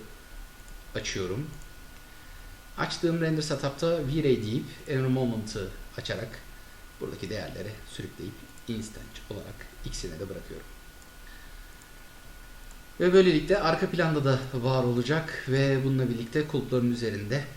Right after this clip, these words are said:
yansıması olmuş olacak. Daha hoş bir görsele sahip olacak. Ee, tabii biz burayı boş bırakmıştık.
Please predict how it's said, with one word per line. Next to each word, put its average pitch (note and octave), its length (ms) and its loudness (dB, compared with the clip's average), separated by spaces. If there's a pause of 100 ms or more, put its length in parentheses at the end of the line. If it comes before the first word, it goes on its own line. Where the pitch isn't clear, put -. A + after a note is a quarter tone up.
(180)
yansıması A#2+ 640 2 (160)
olmuş G2 360 -4
olacak. G#2+ 460 -4
Daha C#3 260 4
hoş G#2+ 300 -2
bir G2+ 200 -8
görsele G2+ 440 -4
sahip G#2 380 -6 (180)
olacak. A#2+ 320 0 (840)
Ee, A#2+ 420 6
tabii F3+ 160 2
biz F3+ 180 0
burayı G#3 240 8
boş - 240 6
bırakmıştık. - 720 0